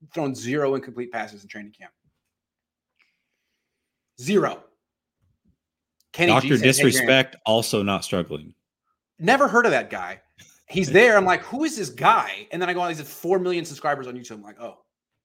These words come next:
Speaker 1: well."
Speaker 2: And he's throwing <laughs> fifty-five yard passes down the field. They're like, "What the hell?"
Speaker 1: He's, like, six-foot-six, legitimately.
Speaker 2: Yeah, he's a tall dude. Yeah.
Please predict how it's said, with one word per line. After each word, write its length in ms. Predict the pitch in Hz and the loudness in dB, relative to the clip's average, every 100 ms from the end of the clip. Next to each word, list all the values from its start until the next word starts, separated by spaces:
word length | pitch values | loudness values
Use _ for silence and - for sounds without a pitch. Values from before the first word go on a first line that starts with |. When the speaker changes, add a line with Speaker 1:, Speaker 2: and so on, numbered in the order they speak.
| _ _ _ _ | _ _ _ _
Speaker 1:
well." 160 | 95 95 | -16 0
Speaker 2:
And 140 | 117 135 | 4 6
he's 220 | 120 - | 6 2
throwing 600 | 120 131 131 113 107 - _ | 2 2 2 0 -2 -4 _
<laughs> 100 | - - - - | -14 -14 -12 -10
fifty-five 840 | - - - 151 - 147 135 - | 0 2 4 0 2 0 0 2
yard 240 | 147 110 | 2 2
passes 420 | 117 117 123 95 92 | 0 0 0 0 -2
down 200 | 101 98 | -2 -2
the 100 | 92 | -2
field. 260 | 120 101 | 0 0
They're 80 | 92 | 0
like, 160 | 98 90 | -2 -4
"What 180 | 120 - - _ _ _ _ _ - | -6 -6 -14 _ _ _ _ _ -4
the 160 | 87 85 | -2 0
hell?" 360 | 104 135 156 _ _ _ - | 0 0 -4 _ _ _ -12
Speaker 1:
He's, 160 | 180 | -10
like, 140 | 214 - | -8 -10
six-foot-six, 640 | - 175 147 - 156 - | -10 -10 -12 -12 -12 -14
legitimately. 400 | 101 120 95 _ _ - | -16 -16 -16 _ _ -4
Speaker 2:
Yeah, 160 | 95 90 | 0 2
he's 180 | 98 107 | 0 -2
a 60 | |
tall 200 | 92 95 | -4 -4
dude. 240 | 87 87 78 | -2 -4 -4
Yeah. 240 | 80 | -6